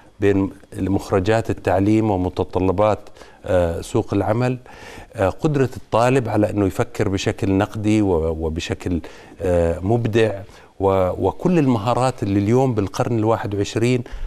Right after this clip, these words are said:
أصبح لا غنى عنها. موضوع الحفظ والتلقين وما إلى ذلك،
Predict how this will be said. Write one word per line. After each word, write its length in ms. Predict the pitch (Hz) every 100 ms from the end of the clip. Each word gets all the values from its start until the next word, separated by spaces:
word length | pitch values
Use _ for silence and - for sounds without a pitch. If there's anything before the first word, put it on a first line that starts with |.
| -
أصبح 360 | 127 123 113 120
لا 120 | 123
غنى 200 | 131 131
عنها. 400 | 120 131 90 - - - - - -
موضوع 400 | 92 110 123 113
الحفظ 500 | 104 - 123 127 98 - - - - -
والتلقين 760 | 104 - 110 101 - 120 117
وما 360 | 113 110 113 107
إلى 140 | 110
ذلك، 500 | 113 120 123 120 -